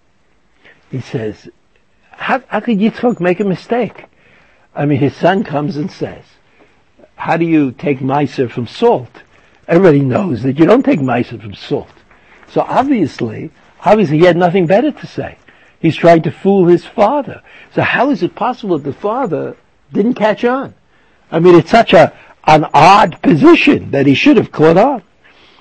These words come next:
And he says, "Ach shemitchila." Listen to this. "Mitchila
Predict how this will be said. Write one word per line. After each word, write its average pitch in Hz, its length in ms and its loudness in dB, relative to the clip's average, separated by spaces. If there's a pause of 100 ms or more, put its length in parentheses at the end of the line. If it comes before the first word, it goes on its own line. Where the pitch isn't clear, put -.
(160)
And 135 100 -2
he 135 60 4
says, 120 320 -2
"Ach 220 220 0
shemitchila." 143 1040 -4 (600)
Listen 160 360 2
to 135 120 -6
this. 110 360 -12 (760)
"Mitchila 143 840 -2